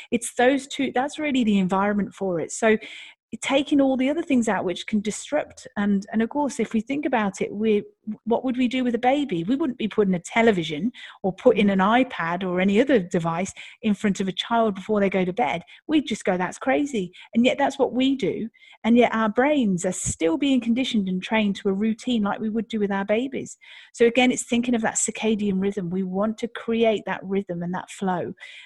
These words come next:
Speaker 1: And so we stay consistent with that behavior like we do, do with children. And so, yeah, there's that routine coming through. Um, and really just taking time to do some deep breaths before bedtime.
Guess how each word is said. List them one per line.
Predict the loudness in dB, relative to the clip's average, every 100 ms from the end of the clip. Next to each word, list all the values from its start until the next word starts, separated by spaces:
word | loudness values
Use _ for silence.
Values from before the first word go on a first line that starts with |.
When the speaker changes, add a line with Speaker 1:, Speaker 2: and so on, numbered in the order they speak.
| -6
Speaker 1:
And | -2
so | 2
we | 2 2
stay | 0 0
consistent | 0 -4 -4 -6 -6 -10 -10
with | -2 0 0 -4 -8
that | -6 -4
behavior | -6 -4 -6 -4
like | 0 0 0
we | -2
do, | -2 -4 -8 -8
do | -4 -2
with | -2
children. | -4 -6 -6 -8 -10 -12 _ _ _ _ _ _ -12 -2
And | 2
so, | 4
yeah, | 6 6
there's | 4 4
that | 2 0
routine | -2 -2 -2 0 0
coming | 0 -4 -4
through. | -6 -6 -6 -6 -12 -16 -6
Um, | 0 4 4 0 -14 -10 -2
and | 2 2
really | 2 0 0
just | 0 -2 -4 -6
taking | -2 0 2 0
time | 2 2 2
to | -4
do | -4 -2 -2
some | -2 -4 -4 -4
deep | -6 -6 -2
breaths | -2 -2 -10
before | -14 -6 -4 -2
bedtime. | -4 -6 -10 -10 -10